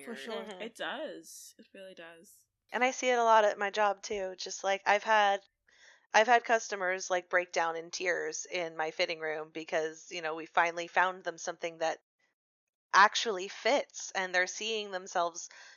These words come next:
Speaker 3: in this way for the first time, and it's, you know, just being in the perspective of, like, being able to help that person. It's, it's very empowering, and it just, it's, it's a good feeling. And I can't,
Speaker 2: Yeah.
Speaker 3: you know.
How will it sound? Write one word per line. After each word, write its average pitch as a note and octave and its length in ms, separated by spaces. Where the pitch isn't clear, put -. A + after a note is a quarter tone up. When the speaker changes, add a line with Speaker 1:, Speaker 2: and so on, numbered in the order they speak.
Speaker 3:
in G3 200
this F#3 200
way F#3 340
for F3+ 140
the F3 100
first E3+ 320
time, F3 460
and E3 400
it's, - 480
you G3 80
know, E3 280
just - 220
being C4 240
in A#3+ 100
the A3 80
perspective F#3+ 600
of, E3+ 180
like, D#3+ 260
being F3+ 180
able E3 140
to D#3 60
help D#3+ 240
that - 200
person. D2 540
It's, - 260
it's - 240
very F3 220
empowering, D#3 560
and D#3 100
it - 60
just, - 260
it's, - 280
it's - 220
a D3+ 60
good - 220
feeling. - 360
And E3 180
I D3+ 80
can't, D#3 300
Speaker 2:
Yeah. F#3+ 220
Speaker 3:
you E3 80
know. D3+ 220